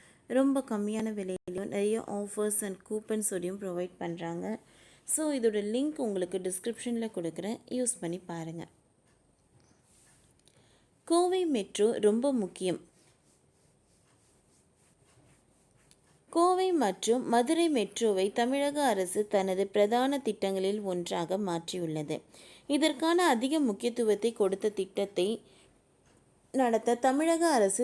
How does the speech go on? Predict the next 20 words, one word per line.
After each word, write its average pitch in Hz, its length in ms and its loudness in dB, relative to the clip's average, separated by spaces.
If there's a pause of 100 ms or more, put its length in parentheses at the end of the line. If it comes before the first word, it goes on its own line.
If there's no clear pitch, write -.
(120)
திட்டமிட்டு 220 540 2
உள்ளது. 180 340 2 (580)
அதன்படி 311 480 4 (100)
பிப்ரவரி 311 460 4 (100)
மாதமே 202 460 2 (180)
இதற்காக 202 580 4 (300)
நிலம் 269 360 2
எடுக்க 214 360 2
உள்ளனர். 170 420 0 (520)
பெரும்பாலும் 330 600 4 (120)
அரசு 226 300 2 (100)
சாலைகள், 190 560 2 (180)
சாலைகளுக்கு 254 800 2
அருகே 208 400 2
உள்ள 190 140 0 (120)
இடங்களில்தான் 190 720 -2 (400)
நிலம் 302 420 4
எடுக்க 220 300 2 (100)
உள்ளனர் 185 440 0 (160)
என்பதால் 170 520 0